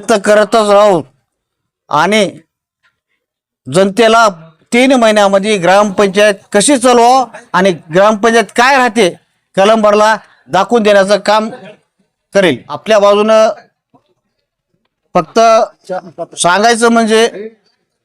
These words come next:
चार अपात्र, अ, झालेले आहेत सदस्य, त्याच्यापैकी एक, अ, नवरा बायको सोडले,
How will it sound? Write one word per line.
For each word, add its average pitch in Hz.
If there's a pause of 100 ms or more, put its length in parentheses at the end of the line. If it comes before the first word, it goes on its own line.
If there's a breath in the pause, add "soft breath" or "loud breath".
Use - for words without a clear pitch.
(880)
चार 180
अपात्र, 202 (720)
अ, 165
झालेले 202
आहेत 165 (460)
सदस्य, 185 (680 soft breath)
त्याच्यापैकी 220 (960)
एक, 196
अ, 214
नवरा 247
बायको 240
सोडले, 233